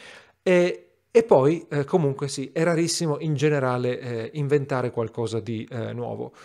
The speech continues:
Non per tarparti le ali, puoi creare dei business e dei servizi, eh, fantastici, dei prodotti e dei servizi fantastici,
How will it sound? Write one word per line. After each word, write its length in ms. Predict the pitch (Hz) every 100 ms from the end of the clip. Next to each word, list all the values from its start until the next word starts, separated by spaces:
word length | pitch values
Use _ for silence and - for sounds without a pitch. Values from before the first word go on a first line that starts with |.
| - -
Non 340 | 160 180 175
per 180 | 202 -
tarparti 480 | 139 135 143 135 139
le 80 | 131
ali, 200 | 117 120
puoi 200 | 135 131
creare 400 | - 147 151 139
dei 140 | 131
business 400 | 123 175 165 147
e 40 |
dei 120 | 120 120
servizi, 600 | 131 120 156 - 147 131 - _
eh, 140 | -
fantastici, 840 | 135 135 127 117 - 135 - 185 - _ _ _ _ _ _
dei 140 | 143
prodotti 380 | 131 123 156 160
e 20 |
dei 100 | 123
servizi 380 | 120 120 135 139
fantastici, 640 | 139 147 127 113 135 -